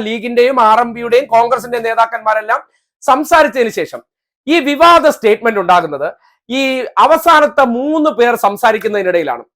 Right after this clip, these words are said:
അതായത്, അവസാനത്തെ മൂന്ന് പേർ എന്ന് പറഞ്ഞാൽ കെ എസ് ഹരിഹരൻ സംസാരിക്കുന്നത്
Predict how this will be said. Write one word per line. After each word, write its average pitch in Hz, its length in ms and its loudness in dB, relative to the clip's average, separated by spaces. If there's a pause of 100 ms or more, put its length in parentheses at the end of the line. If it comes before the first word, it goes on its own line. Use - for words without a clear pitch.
അതായത്, 214 300 0
അവസാനത്തെ 240 480 0
മൂന്ന് 240 220 2
പേർ 233 140 2
എന്ന് 220 140 -6
പറഞ്ഞാൽ 226 240 -4 (460)
കെ 269 80 8 (120)
എസ് 285 160 0
ഹരിഹരൻ 254 420 2
സംസാരിക്കുന്നത് 214 600 0